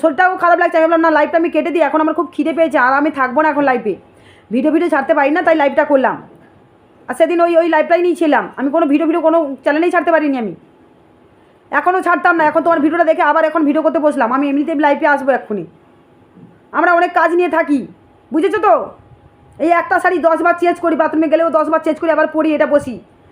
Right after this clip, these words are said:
কারণ দশটা শাড়ি প-, পরলে আমার হবে না, দশটা কাচতেও হবে আমাকে, আমার অত সেবিকা চাকর নেই যে কেচে দেবে। আর ভণ্ডামি করে টাকা গোটাচ্ছি না আমি, যে সেবিকাগুলো দি-, দিলে গায়ে আমার লাগবে না। রক্ত জল করা টাকা, অনেক পরিশ্রম করে তো টাকা ইনকাম করতে হয় আমাদেরকে সৎ পথে, বুঝেছো? তাই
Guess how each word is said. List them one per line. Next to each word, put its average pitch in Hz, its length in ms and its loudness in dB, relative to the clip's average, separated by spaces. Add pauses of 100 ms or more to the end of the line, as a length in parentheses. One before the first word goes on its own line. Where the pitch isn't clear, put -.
(100)
কারণ 311 160 2
দশটা 311 300 0
শাড়ি 320 200 0
প-, 285 240 2
পরলে 311 220 2
আমার 320 160 0
হবে 302 200 0
না, 285 100 0
দশটা 269 220 0
কাচতেও 294 360 -2
হবে 311 160 0
আমাকে, 277 320 -2
আমার 262 200 -2
অত 277 120 -4
সেবিকা 285 320 -2
চাকর 302 240 0
নেই 311 180 2
যে 277 100 -4
কেচে 285 200 -4
দেবে। 233 220 -2 (500)
আর 269 100 -2
ভণ্ডামি 294 420 2
করে 330 140 4
টাকা 320 200 0
গোটাচ্ছি 320 320 0
না 320 80 2
আমি, 254 220 -2 (460)
যে 190 100 -4
সেবিকাগুলো 311 540 0
দি-, 262 180 -4
দিলে 302 180 2
গায়ে 294 180 2
আমার 302 160 0
লাগবে 294 260 2
না। 262 180 -4 (640)
রক্ত 277 260 0
জল 311 280 2
করা 320 180 2
টাকা, 294 200 0
অনেক 302 380 -2
পরিশ্রম 311 260 -2
করে 302 120 2
তো 302 60 2
টাকা 285 180 0
ইনকাম 294 260 0
করতে 294 140 0
হয় 294 80 4
আমাদেরকে 247 340 -2
সৎ 254 200 -2
পথে, 196 280 -4 (500)
বুঝেছো? 311 440 0 (500)
তাই 294 160 2